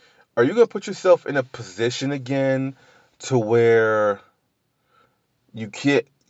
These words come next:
'cause The Fiend should barely lose, right? Bray Wyatt has already lost a,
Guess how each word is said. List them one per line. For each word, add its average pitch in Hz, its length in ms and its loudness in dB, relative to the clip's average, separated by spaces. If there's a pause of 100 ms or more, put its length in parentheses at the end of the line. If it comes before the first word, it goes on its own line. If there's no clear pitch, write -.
'cause 160 160 -8
The 160 80 -6
Fiend 220 340 -4
should 240 280 0
barely 113 280 4
lose, 85 400 -10 (140)
right? 135 400 -2 (2250)
Bray 226 580 4
Wyatt 160 520 4
has 123 240 -8
already 160 380 4
lost 120 580 0
a, 120 140 2